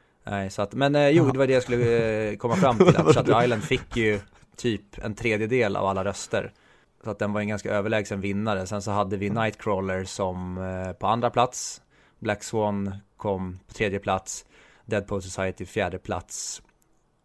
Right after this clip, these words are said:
Speaker 1: Sen kom Drive som bara fick tre röster. Och sist kom Walk the Line som bara fick två röster. Vilket jag tycker var intressant, för det känns som Walk the Line är en film som är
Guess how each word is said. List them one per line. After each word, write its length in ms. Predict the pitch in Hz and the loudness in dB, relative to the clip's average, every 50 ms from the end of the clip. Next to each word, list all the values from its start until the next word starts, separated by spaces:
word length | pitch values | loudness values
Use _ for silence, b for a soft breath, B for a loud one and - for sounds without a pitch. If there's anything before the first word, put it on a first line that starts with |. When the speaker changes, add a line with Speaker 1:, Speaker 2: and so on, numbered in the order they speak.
| _ | _
Speaker 1:
Sen 220 | - - 110 98 92 | -12 -8 -8 -8 -8
kom 240 | - 95 95 92 90 | -8 -8 -8 -8 -6
Drive 580 | 101 107 104 101 98 98 95 95 92 90 90 87 | -2 0 2 2 2 2 0 -2 -4 -6 -8 -10
som 160 | - 98 92 | -10 -8 -6
bara 120 | 92 92 | -6 -6
fick 140 | - 92 - | -6 -8 -8
tre 240 | - - 123 117 110 | -4 -2 0 2 2
röster. 400 | 110 101 - - - - 120 - | 0 0 -4 -6 -8 -6 -6 -6
Och 120 | 90 - | -6 -6
sist 260 | - 107 95 - - | -8 -8 -8 -8 -10
kom 140 | - 95 95 | -12 -8 -6
Walk 180 | 95 87 - - | -6 -6 -6 -6
the 80 | - | -6
Line 360 | 85 98 110 110 101 92 90 87 | -4 -2 0 0 0 -2 -4 -8
som 120 | - 98 | -12 -12
bara 100 | 101 - | -14 -14
fick 120 | - 92 | -14 -14
två 220 | - - 180 151 110 | -8 -2 0 0 0
röster. 360 | 98 - - - - 104 - B B B B B | 0 -4 -6 -8 -8 -8 -8 B B B B B
Vilket 220 | B 110 110 98 98 | B -4 -2 -2 0
jag 220 | 110 104 101 95 | 0 0 0 0
tycker 160 | - 101 104 101 | -2 -4 -4 -4
var 60 | 101 | -4
intressant, 560 | 95 95 - 95 98 - 175 165 113 98 92 - | -4 -6 -8 -10 -4 -2 0 0 0 -2 -4 -8
för 60 | - | -10
det 60 | 98 | -10
känns 320 | - - 127 151 185 156 - | -4 0 0 0 0 0 -4
som 120 | - 110 | -6 -4
Walk 220 | 104 104 95 - - | -2 -2 -2 -4 -4
the 60 | 92 | -4
Line 380 | 101 127 156 170 135 107 98 98 | 0 0 2 2 0 -2 -4 -6
är 80 | 95 | -8
en 100 | 92 92 | -8 -10
film 360 | - - 156 160 139 101 95 | -6 -4 -2 -2 -2 -2 -6
som 160 | 90 - 107 - | -8 -8 -6 -4
är 400 | 123 135 131 101 90 90 82 | -2 0 0 0 0 -4 -8